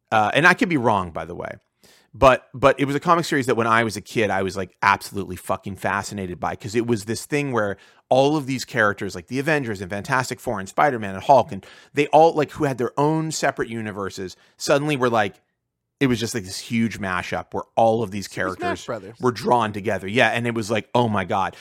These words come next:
Speaker 1: It's also the, it's also the comic where Spider-Man got his new suit, which for me as a huge Spider-Man nerd when I was a, a little kid was, like, just mind-blowing that Spider-Man could have a new badass black outfit, which eventually becomes Venom.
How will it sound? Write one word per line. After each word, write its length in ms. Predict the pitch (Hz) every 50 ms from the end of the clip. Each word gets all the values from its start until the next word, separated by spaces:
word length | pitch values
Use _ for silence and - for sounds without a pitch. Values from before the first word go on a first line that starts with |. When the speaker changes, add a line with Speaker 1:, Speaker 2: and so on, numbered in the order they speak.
| - -
Speaker 1:
It's 80 | - 180
also 260 | 262 269 - 247 233
the, 180 | 175 196 180 - - -
it's 100 | 151 -
also 200 | 180 175 - 185
the 60 | 175
comic 320 | - - 156 143 135 120 123
where 160 | 123 113 98 -
Spider-Man 400 | - - - 120 113 107 104 104
got 140 | 95 104 98 92
his 120 | 87 87
new 160 | 92 90 90
suit, 320 | 87 - - 104 95 90 95
which 160 | 107 101 -
for 120 | - 131
me 200 | 120 123 131 131
as 120 | 123 110 107
a 60 | 104
huge 340 | 92 - 117 110 98 - -
Spider-Man 580 | - - 104 101 95 95 95 98 95 92 90 92
nerd 260 | 92 92 92 90 90
when 100 | 98 90
I 80 | 87
was 120 | 90 87 -
a, 120 | 92 90 - -
a 40 | 95
little 260 | 92 95 98 151 156
kid 360 | - - 101 92 87 85 85 - - - - _ -
was, 180 | - 110 - 107
like, 300 | 101 90 90 90 - _ _ _ _ _ _ _ _ _ _ _ _ _ _ _ -
just 280 | 110 123 120 - -
mind-blowing 800 | 110 107 107 95 95 98 104 104 95 85 95 92 92 90 90 90 90
that 100 | 90 90
Spider-Man 440 | - - 90 90 87 87 90 82 85
could 140 | - - 92
have 160 | 90 82 80
a 60 | 87
new 400 | 85 85 85 82 85 85 87 90 - _ _ _ -
badass 680 | 101 - - 92 90 85 87 85 82 85 85 - - -
black 400 | 98 90 87 85 85 85 - -
outfit, 380 | 85 87 90 92 - - 98 95
which 140 | 117 110
eventually 340 | 120 113 113 107 95 - 95
becomes 300 | 85 - - - 90 90
Venom. 440 | - 110 107 101 101 101 95 90 90